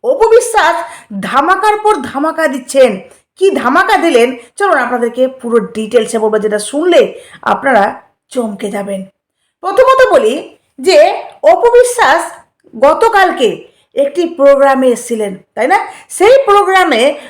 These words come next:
অপু বিশ্বাস এসেছিলেন, এমনকি স্টেজে দারুণ পারফরমেন্স করেছেন। মানে সেই পারফরমেন্স দেখে রীতিমতো সকলে অবাক হয়ে গেছে অপু বিশ্বাসের ডান্স দেখে। এবার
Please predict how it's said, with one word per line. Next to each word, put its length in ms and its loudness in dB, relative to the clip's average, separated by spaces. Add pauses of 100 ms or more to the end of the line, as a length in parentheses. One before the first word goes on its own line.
(120)
অপু 240 2
বিশ্বাস 600 0 (560)
এসেছিলেন, 560 -2 (180)
এমনকি 640 -2 (180)
স্টেজে 640 0 (300)
দারুণ 720 -2
পারফরমেন্স 580 -6
করেছেন। 520 -6 (300)
মানে 500 -2 (180)
সেই 320 2
পারফরমেন্স 540 -4
দেখে 580 0 (260)
রীতিমতো 540 0
সকলে 540 -4
অবাক 340 0
হয়ে 180 0
গেছে 240 -2
অপু 200 -6
বিশ্বাসের 460 -4
ডান্স 340 -4
দেখে। 420 -8 (400)
এবার 340 2